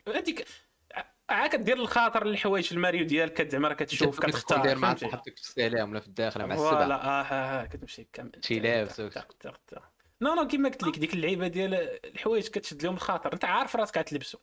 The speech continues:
Speaker 2: آه.
Speaker 1: فهمتي؟
Speaker 2: <laughs>
Speaker 1: كيشوفوا فيك: "اه، خويا، عافاك، آه، ألفين وربعة ما". تريح يا لا. فيك ريحه الكافور، عرفت؟ كت-،
Speaker 2: هذاك
Speaker 1: سامع
Speaker 2: مول
Speaker 1: بعض
Speaker 2: الطاكسي
Speaker 1: الكافور
Speaker 2: الصافي.
Speaker 1: الصات؟ عندكم هاد
Speaker 2: آه،
Speaker 1: الكلمه
Speaker 2: آه.
Speaker 1: هادي؟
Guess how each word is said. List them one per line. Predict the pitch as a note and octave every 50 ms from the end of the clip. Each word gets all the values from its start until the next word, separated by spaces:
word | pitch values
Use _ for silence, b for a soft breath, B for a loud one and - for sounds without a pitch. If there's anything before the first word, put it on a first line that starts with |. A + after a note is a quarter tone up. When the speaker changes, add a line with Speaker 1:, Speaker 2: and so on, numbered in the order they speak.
| _ _ _ _ _ _ _ _ _ _ _ _ _ _ _ _ _ _ _ _ _ G#2
Speaker 2:
آه. | G#2
Speaker 1:
فهمتي؟ | - A#3+ - - C3 A2+ - - -
Speaker 2:
<laughs> | D#3+ B2 A#2 A#2 - - - _ _ _ _ _ _ _
Speaker 1:
كيشوفوا | - A3 G3+ - A3+ A3 A3 G#3+
فيك: | G#3+ - A3 G#3 G#3 -
"اه، | - G3+ - -
خويا، | - - - G#3+ A3+ A3+ A#3
عافاك، | A#3+ A#3 G#3 - - A3+ - -
آه، | - A3 A3+ - - -
ألفين | A3 G#3 - - A3 G#3+
وربعة | G#3+ G#3+ G#3 - D#3 G3
ما". | G#3 G#3 G#3+ G#3 _ _ _ _ _ - - - - _ _ _ _ _ _ _
تريح | - C#4 A#3 G#3 D#3+ D3+ C#3 - -
يا | B2+ C#3 C#3 C3+
لا. | C3+ C3+ C3 - _ _ - - _ _ _ _ _ _ _ _ _ _ _ _ -
فيك | - D3+ - -
ريحه | C3 - - D#3
الكافور، | D3 - - C#3+ C#3 - - B2+ A#2 - -
عرفت؟ | C3+ - -
كت-، | - A#3 - - - F#2+ - C3
Speaker 2:
هذاك | C3 B2+ B2
Speaker 1:
سامع | - E3+ C4 -
Speaker 2:
مول | G#3+ F3
Speaker 1:
بعض | D3+ B2+ A#2 -
Speaker 2:
الطاكسي | F#3 -
Speaker 1:
الكافور | A#2+ - - - A2+ A2 -
Speaker 2:
الصافي. | G#2+ G#2+ -
Speaker 1:
الصات؟ | - - - - _ _ b b b b b b b b b b -
عندكم | D3+ - A3+ A#3
هاد | A#3 G3
Speaker 2:
آه، | - - - -
Speaker 1:
الكلمه | A2+ D3 D3+ F3+ D#3+ C3+ D3
Speaker 2:
آه. | C#3+
Speaker 1:
هادي؟ | C3 G3